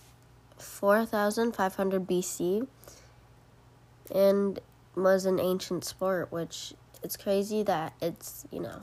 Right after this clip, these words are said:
it's an ancient sport. It's been around for a long time, and which kinda makes it harder to, you know, talk people into thinking it's bad, 'cause it's, like,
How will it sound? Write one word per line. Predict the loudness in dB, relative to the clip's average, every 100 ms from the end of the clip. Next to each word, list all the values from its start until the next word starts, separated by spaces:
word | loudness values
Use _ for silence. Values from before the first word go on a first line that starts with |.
| -10
it's | -8 -6
an | -2
ancient | 0 -2 -4 -6
sport. | -4 -2 0 -2 -6
It's | -8 -6
been | -2
around | 0 2 4 2 0
for | -4 -2
a | 2
long | 6 8 8 4 2
time, | 2 2 -2 -10 -14 -20 -20 -20 -20 -20 -20 -20 -12 2
and | 4 4 2 -2 -8 -16 -20 -12 -2
which | -2 -2 -6 -10 -14 -12
kinda | 0 2 4
makes | 4 2 0
it | -2
harder | 2 4 6 4 2 0 -6
to, | -2 0 0
you | 0 0
know, | -2 -4 -8 -8
talk | -6 -4 -6
people | -6 -2
into | -2 -2 -4
thinking | -4 -4
it's | -6 -2
bad, | 0 -2 -4
'cause | -8 -8
it's, | -6
like, | -8